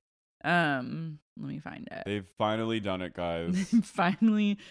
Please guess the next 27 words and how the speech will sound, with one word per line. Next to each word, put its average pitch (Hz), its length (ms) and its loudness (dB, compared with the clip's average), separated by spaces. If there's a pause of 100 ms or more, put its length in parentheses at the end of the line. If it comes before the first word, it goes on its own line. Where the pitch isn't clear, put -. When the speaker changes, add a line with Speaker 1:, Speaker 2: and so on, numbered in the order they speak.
(120)
Speaker 2:
They've 196 120 0
Speaker 1:
Yules 214 380 8
Speaker 2:
shut 208 100 6
down. 185 220 8
Speaker 1:
Yerby 190 300 8
has 208 200 2
finally 180 520 2
come 185 460 2
Speaker 2:
Yules 107 320 6
Speaker 1:
through. 104 220 8
Speaker 2:
Yerby 104 280 6
and 101 100 0
her 104 100 0
long 90 360 0
covid 87 400 -4
have 90 320 -10
come 92 160 -8
for 80 180 -4 (160)
us. - 320 -16 (160)
Speaker 1:
<laughs> - 880 -10
Her 269 80 0
triple 233 540 -2
long 190 320 2
haul 196 240 2
Speaker 2:
Her 202 100 2
tri- - 200 -6 (520)
Speaker 1:
covid 247 460 4